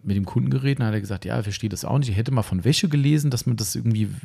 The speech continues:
innen ist ja so eine Metall-Edelstahl-Trommel, dass die irgendwie einen Schaden verursacht. Und da kam raus,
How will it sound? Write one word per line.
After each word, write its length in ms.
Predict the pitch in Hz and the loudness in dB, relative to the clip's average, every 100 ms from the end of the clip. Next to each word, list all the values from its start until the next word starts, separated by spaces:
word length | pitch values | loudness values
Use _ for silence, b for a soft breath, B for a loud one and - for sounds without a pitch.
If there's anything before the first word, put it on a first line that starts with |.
| - - 117 | -14 -14 -10
innen 220 | 113 117 110 | -2 2 2
ist 160 | 101 | 2
ja 60 | 98 | 0
so 80 | 92 | 0
eine 80 | 90 | 0
Metall-Edelstahl-Trommel, 1300 | 85 107 131 131 120 139 - 131 127 - 131 139 139 B B | 0 2 4 4 0 -4 0 0 0 0 4 4 2 B B
dass 140 | 104 | -8
die 80 | - | -2
irgendwie 140 | 110 104 | 0 0
einen 60 | |
Schaden 360 | 92 101 123 143 | 2 2 2 0
verursacht. 560 | 131 127 123 117 - 135 _ _ | 0 0 0 0 -2 -12 _ _
Und 260 | 107 90 | -2 0
da 60 | 95 | -2
kam 240 | - 101 | 0 0
raus, 340 | 87 92 180 | 2 4 2